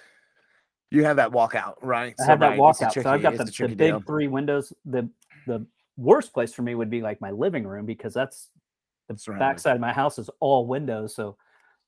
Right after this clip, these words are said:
Speaker 2: like, upstairs, I just kinda have a couple, like, normal size, normal size windows, um,
Speaker 1: Yeah. It's tricky, man. It's
Speaker 2: but,
Speaker 1: tricky.
Speaker 2: yeah, so, so we just kind of, uh, we just kinda stayed upstairs
Speaker 1: But we made
Speaker 2: and,
Speaker 1: it
Speaker 2: uh,
Speaker 1: through. We did
Speaker 2: yeah,
Speaker 1: it.
Speaker 2: we,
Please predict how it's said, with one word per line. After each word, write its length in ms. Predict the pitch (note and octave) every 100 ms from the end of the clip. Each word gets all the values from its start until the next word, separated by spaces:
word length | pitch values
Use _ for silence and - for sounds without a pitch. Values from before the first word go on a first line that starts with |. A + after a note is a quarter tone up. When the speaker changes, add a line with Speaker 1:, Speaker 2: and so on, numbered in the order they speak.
| _ B2+
Speaker 2:
like, 160 | A#2
upstairs, 680 | F3 E3 - B2+ A#2+ A#2 - _ _ -
I 60 | A2
just 200 | C#3 -
kinda 160 | D3+
have 140 | B2+ B2
a 40 |
couple, 320 | - C3 A#2
like, 180 | G#2+ F#2+ -
normal 440 | A2 A#2 B2 A#2
size, 640 | - G#2+ G#2 G2+ - - _ _ _ _ _ _ _ _ -
normal 240 | C#3 B2+
size 260 | A2+ G#2 G#2+
windows, 580 | B2+ G#2+ F2+ F#2 - _ -
um, 320 | G2 F2+ E2
Speaker 1:
Yeah. 120 | C2+ - _ _ _ _
It's 140 | G#2+ -
tricky, 300 | F#3 E3+ C3
man. 220 | G#2+ G#2
It's 80 | C3 A#2+
Speaker 2:
but, 80 |
Speaker 1:
tricky. 160 | - C#3
Speaker 2:
yeah, 220 | C3+ A#2
so, 460 | G#2+ C#3 A#2+ A#2 A#2+ - _ _ _ -
so 100 | F#3
we 100 | G3+
just 180 | F#3 -
kind 180 | D#3+
of, 120 | C#3+ C3+
uh, 420 | B2 B2 B2 A#2+ _ _ _ _ -
we 100 | D#3
just 140 | E3+
kinda 160 | - F3+
stayed 220 | - F3
upstairs 580 | F3 - F3 G3 - _ _ -
Speaker 1:
But 100 | C#3
we 80 | G3
made 200 | A3 G#3+
Speaker 2:
and, 40 |
Speaker 1:
it 40 | A#3
Speaker 2:
uh, 40 | B3
Speaker 1:
through. 280 | G3 A#2 - _
We 120 | A#2+
did 60 | G3+
Speaker 2:
yeah, 100 | C#3+
Speaker 1:
it. 100 | A#2+
Speaker 2:
we, 140 | D3+